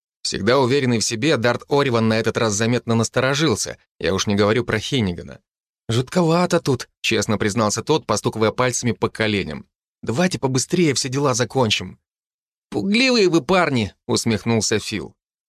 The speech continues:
Я в это время всматривался в темные окна одноэтажных покосившихся домов.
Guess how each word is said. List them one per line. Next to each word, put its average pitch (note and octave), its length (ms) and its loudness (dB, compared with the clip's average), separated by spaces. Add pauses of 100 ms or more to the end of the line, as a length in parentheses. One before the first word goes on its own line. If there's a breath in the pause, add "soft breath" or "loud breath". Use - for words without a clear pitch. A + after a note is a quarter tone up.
Я F2 140 0
в A2+ 60 4
это B2 160 2
время E3+ 240 2
всматривался C#3 640 0
в - 60 -8
темные C#3 340 0
окна C3 440 -2
одноэтажных B2 760 0
покосившихся - 680 -4
домов. G#2+ 520 -2